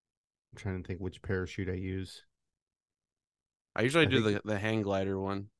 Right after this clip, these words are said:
Speaker 2: like the
Speaker 1: Yeah, there's
Speaker 2: triangle.
Speaker 1: that one or the cloud one I use every once in a while, so.
Speaker 2: Have you seen the movie yet?
Speaker 1: No, we're gonna probably go, go see it soon,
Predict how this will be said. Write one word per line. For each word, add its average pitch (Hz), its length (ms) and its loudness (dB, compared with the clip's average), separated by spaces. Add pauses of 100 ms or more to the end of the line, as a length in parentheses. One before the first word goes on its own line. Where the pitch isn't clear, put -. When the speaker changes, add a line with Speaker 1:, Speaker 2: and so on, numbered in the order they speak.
Speaker 2:
like 104 140 -2
the 127 80 2
Speaker 1:
Yeah, 131 200 10
there's 131 200 6
Speaker 2:
triangle. 135 60 4
Speaker 1:
that 139 180 6
one 135 200 4
or 120 60 2
the 107 80 0
cloud 104 400 2
one 95 180 -2
I 95 80 -4
use 95 460 -6
every 92 220 -4
once 92 200 -8
in 95 60 -4
a 92 60 -4
while, 90 340 -4
so. 90 380 -6 (280)
Speaker 2:
Have 127 120 2
you 156 60 4
seen 175 160 2
the 151 80 6
movie 127 280 4
yet? 165 260 6 (600)
Speaker 1:
No, 123 420 10
we're 110 160 6
gonna 117 160 2
probably 117 400 2
go, 107 360 4
go 101 120 2
see 98 220 -2
it - 120 -6
soon, 87 340 -6